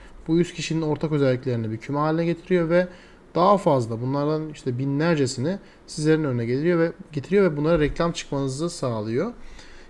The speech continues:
Kaydedilen hedef kitlede reklam verirken hatırlarsanız kaydetme bölümü vardı. Oradaki,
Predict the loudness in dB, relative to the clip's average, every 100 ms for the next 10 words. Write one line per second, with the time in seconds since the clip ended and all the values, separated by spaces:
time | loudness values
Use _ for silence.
0 | 0 4 4 4 2 0 0 0 2 0
1 | -2 -2 0 2 0 -4 -8 4 6 6
2 | 6 8 8 8 4 2 4 2 2 2
3 | 0 -4 -16 -20 -20 -20 -20 -20 -8 4
4 | 6 8 6 4 2 4 4 6 4 2
5 | 0 -2 2 2 2 0 4 4 2